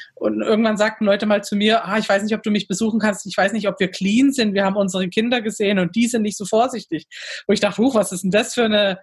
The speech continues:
für eine Redeweise sozusagen?" Denn das gibt auch so eine Illusion, ja, dass, äh, auf dem das jetzt alles basiert. Und, und das auszutarieren, ja, da vernünftig verantwortlich zu sein und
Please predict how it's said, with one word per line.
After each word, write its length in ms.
für 100
eine 180
Redeweise 840
sozusagen?" 560
Denn 200
das 140
gibt 180
auch 60
so 100
eine 100
Illusion, 640
ja, 160
dass, 360
äh, 160
auf 180
dem 220
das 160
jetzt 160
alles 280
basiert. 560
Und, 260
und 160
das 180
auszutarieren, 1040
ja, 120
da 120
vernünftig 640
verantwortlich 640
zu 140
sein 480
und 160